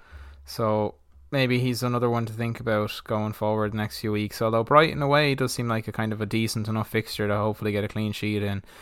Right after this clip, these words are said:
Again, it'll depend probably on who they play in the, uh, middle of the week. Maybe he gets a rest,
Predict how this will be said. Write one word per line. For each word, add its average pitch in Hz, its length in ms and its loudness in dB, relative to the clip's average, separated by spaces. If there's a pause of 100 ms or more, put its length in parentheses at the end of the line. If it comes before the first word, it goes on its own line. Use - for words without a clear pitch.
(180)
Again, 123 340 6
it'll 117 200 4
depend 113 340 2
probably 107 260 4
on 107 120 2
who 113 120 2
they 104 140 2
play 110 440 4
in 107 380 -2
the, 104 400 0 (280)
uh, 107 180 0
middle 107 260 0
of 104 80 0
the 104 80 -2
week. 107 300 -2
Maybe 104 240 0
he 107 100 -2
gets 104 220 -2
a 104 60 0
rest, 104 440 0